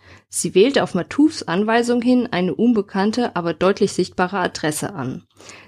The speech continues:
Dann geht sie jedoch nicht durch das Tor, sondern betrachtet sich in einem Spiegel, in dem sie als Samantha Carter zu sehen ist. Sie erwacht aus ihrem Traum, der anschließend über-, der anscheinend überwacht wurde. Carter berichtet von ihrer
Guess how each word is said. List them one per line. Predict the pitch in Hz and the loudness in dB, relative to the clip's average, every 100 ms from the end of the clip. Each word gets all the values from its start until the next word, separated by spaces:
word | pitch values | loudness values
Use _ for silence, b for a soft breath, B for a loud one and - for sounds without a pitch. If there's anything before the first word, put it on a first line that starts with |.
| B | B
Dann | 202 247 | 2 4
geht | 240 233 | 4 2
sie | - 254 | 2 2
jedoch | 214 185 208 | 4 2 2
nicht | 208 214 254 - | 2 2 2 0
durch | 190 170 | -2 0
das | 143 139 | -4 -6
Tor, | - 226 262 262 - | -2 0 2 0 -4
sondern | 185 202 220 220 208 | -4 0 2 0 0
betrachtet | - 165 180 208 202 | -4 -6 -2 -2 0
sich | 208 196 | -2 -2
in | 151 | -2
einem | 151 139 | 0 0
Spiegel, | - - 220 233 233 - | -2 -2 0 4 4 2
in | 165 | -2
dem | 170 202 214 | 0 2 2
sie | 214 - | -2 0
als | 151 180 - | 0 -2 -4
Samantha | - 156 156 233 | -2 0 0 -2
Carter | 208 165 156 139 | -4 -4 -4 -6
zu | - | -8
sehen | 147 143 - | -4 -4 -4
ist. | - - - b b b | -8 -10 -16 b b b
Sie | - | 2
erwacht | 196 165 208 220 | 4 4 2 0
aus | - | -2
ihrem | 180 170 160 | -2 -2 -4
Traum, | - 175 220 247 233 | -4 -2 2 2 0
der | 185 | -2
anschließend | 151 202 - 214 220 220 | -2 -2 0 0 2 0
über-, | 214 214 - - | 0 -2 -4 -4
der | 185 | 0
anscheinend | 160 185 - 202 240 233 | 2 0 0 2 2 0
überwacht | 196 214 160 - - | 0 2 2 -2 -8
wurde. | 139 139 123 151 - _ _ _ _ _ _ _ _ _ B B B B - | -4 -2 -2 -6 -12 _ _ _ _ _ _ _ _ _ B B B B -2
Carter | 269 285 233 | 0 2 2
berichtet | 208 226 247 277 262 | 2 2 2 0 0
von | 233 - | -2 -2
ihrer | 175 185 147 | 0 0 -2